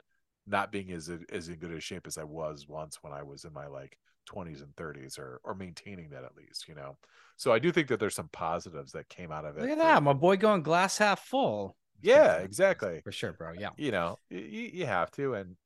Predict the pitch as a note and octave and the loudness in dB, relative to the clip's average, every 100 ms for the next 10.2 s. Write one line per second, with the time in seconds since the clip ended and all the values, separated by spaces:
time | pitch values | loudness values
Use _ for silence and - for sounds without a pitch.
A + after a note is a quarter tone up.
0 | _ D#3 F3+ C#3+ A2+ F3 E3+ F3 C#3+ F3 | _ -2 2 2 4 6 8 8 6 4
1 | F#3+ - D3+ F3+ A2 - C3 C#3 C3+ D3 | 4 -2 2 4 2 0 0 0 2 2
2 | C3+ B2+ B2+ C3 A#2+ - B2 B2 B2+ C3+ | 4 2 2 0 -2 -4 -6 -2 -2 -2
3 | A2+ A#2 B2+ A2+ A#2 - B2 A#2+ A#2+ A2 | -6 -4 -4 -2 -2 -2 -2 0 0 -2
4 | A2 A2 A#2 B2+ B2 A#2 A#2 B2 A#2+ A2 | -2 -2 -2 -2 0 -2 -2 -4 -4 -4
5 | G2 - - - _ _ _ _ _ _ | -4 -6 -8 -14 _ _ _ _ _ _
6 | G2+ A2+ A#2 A#2+ D3+ A#2+ - _ _ _ | -6 -2 0 0 -2 -6 -12 _ _ _
7 | _ G2+ B2+ F#2 A2+ B2 F2+ F#2 F#2 F#2 | _ -2 -2 0 -2 -2 -2 -2 -2 -6
8 | F#2+ - - C#3+ C3 C#3 G2+ G2 G#2+ C3 | -6 -4 -2 -2 -2 0 0 0 -4 -4
9 | A2+ - B2+ G#2+ A#2 B2 G#2+ F#2 E2 D2+ | -4 -4 -6 -6 -6 -4 -6 -6 -10 -16
10 | - | -20